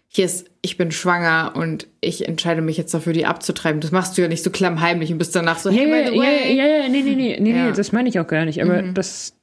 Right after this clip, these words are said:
Speaker 2: ähm, das ist ja nicht, was sie gesagt hat, sondern sie hat gesagt, sie müssen diese Entscheidung gemeinsam treffen,
Speaker 1: Okay.
Speaker 2: ob er diese Vasektomie durchführen darf oder nicht. Und das ist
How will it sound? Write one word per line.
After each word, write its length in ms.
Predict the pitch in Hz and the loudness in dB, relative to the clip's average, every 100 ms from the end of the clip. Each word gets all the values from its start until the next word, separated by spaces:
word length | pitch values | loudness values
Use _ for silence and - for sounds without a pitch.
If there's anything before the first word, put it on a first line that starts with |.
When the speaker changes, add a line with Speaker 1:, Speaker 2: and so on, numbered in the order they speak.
| - - | -12 -4
Speaker 2:
ähm, 720 | 170 165 165 165 165 160 - _ _ _ _ _ - _ | 0 2 2 2 0 -4 -8 _ _ _ _ _ -20 _
das 140 | 190 175 | -2 -2
ist 140 | 175 | 0
ja 80 | 202 | 0
nicht, 160 | 196 190 | 2 0
was 180 | 175 | 0
sie 100 | 190 | 0
gesagt 460 | 170 170 202 202 - | 2 2 2 0 -2
hat, 220 | 143 143 | -2 0
sondern 300 | 156 160 160 | -2 0 0
sie 80 | 180 | 0
hat 120 | 175 | -2
gesagt, 320 | 175 180 165 - | 0 -2 -2 0
sie 120 | 180 | 2
müssen 280 | 196 190 175 | 2 2 2
diese 180 | 165 | 2
Entscheidung 480 | 165 156 156 170 170 | 0 0 2 2 2
gemeinsam 520 | 175 170 185 156 135 | 2 2 2 2 -2
treffen, 380 | 127 151 190 185 | -2 -2 0 0
Speaker 1:
Okay. 120 | 170 160 | 0 0
Speaker 2:
ob 40 | |
er 140 | 165 180 | 2 2
diese 220 | 180 165 | 2 2
Vasektomie 500 | 165 160 - 160 156 | 0 -2 -2 -2 0
durchführen 440 | 147 170 - 147 | 0 0 -4 -4
darf 200 | 131 139 | -2 -4
oder 120 | 143 | -6
nicht. 320 | 143 160 143 127 | 0 0 -2 -8
Und 180 | 123 | -4
das 160 | 151 - | -4 -2
ist 180 | 147 | -6